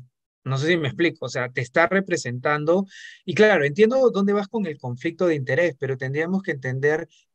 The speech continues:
cuáles son los principios del agente inmobiliario, que a veces en ética, en ética de las actividades inmobiliarias sí se trabaja, y existe el principio de imparcialidad, porque el hecho de que yo sea tu agente,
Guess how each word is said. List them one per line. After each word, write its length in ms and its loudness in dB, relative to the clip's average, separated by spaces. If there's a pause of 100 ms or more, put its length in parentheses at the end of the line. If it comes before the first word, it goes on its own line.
cuáles 340 6
son 140 2
los 160 0
principios 680 -4
del 140 0
agente 400 -6
inmobiliario, 760 -2 (720)
que 220 2
a 120 4
veces 540 2
en 320 -6
ética, 920 0
en 400 -8
ética 480 -2
de 120 4
las 220 -6
actividades 400 -4
inmobiliarias 480 0
sí 100 -14
se 140 -8
trabaja, 580 -4 (680)
y 340 -6
existe 360 -2
el 100 0
principio 580 -4
de 60 4
imparcialidad, 840 -4 (100)
porque 260 -6
el 80 -2
hecho 220 0
de 140 0
que 120 -10
yo 100 0
sea 220 -2
tu 160 -2
agente, 600 -2